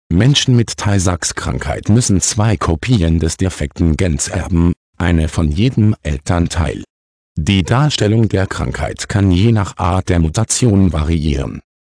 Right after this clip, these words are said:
Tay-Sachs-Ursachen können eine Familiengeschichte der Krankheit und die Vererbung der Mutation oder eine spontane Mutation sein, die einen neuen Träger erzeugt.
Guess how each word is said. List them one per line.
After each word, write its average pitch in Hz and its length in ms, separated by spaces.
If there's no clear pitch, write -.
Tay-Sachs-Ursachen 90 1120
können 127 320
eine 76 180
Familiengeschichte 85 1080
der 98 180
Krankheit 67 640
und 131 360
die 92 120
Vererbung 95 680
der 85 120
Mutation 85 640
oder 73 260
eine 95 240
spontane 92 640
Mutation 87 680
sein, 53 380
die 95 220
einen 90 320
neuen 123 300
Träger 82 460
erzeugt. - 600